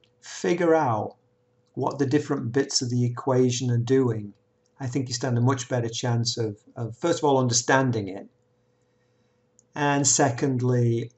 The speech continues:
being able to cope with a situation where, for example,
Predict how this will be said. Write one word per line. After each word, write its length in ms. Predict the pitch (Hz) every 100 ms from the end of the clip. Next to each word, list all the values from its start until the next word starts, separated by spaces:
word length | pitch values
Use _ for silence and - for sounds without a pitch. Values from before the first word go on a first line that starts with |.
| _ _ _ _ -
being 260 | 131 139 135
able 240 | 135 127
to 180 | 123 123
cope 460 | 120 - 131 131 -
with 460 | 131 127 123 117 -
a 40 |
situation 840 | 120 - 123 131 123 123 123 127 120
where, 400 | 120 120 117 113
for 440 | - - 120 117 127
example, 840 | 139 131 147 143 131 123 117 113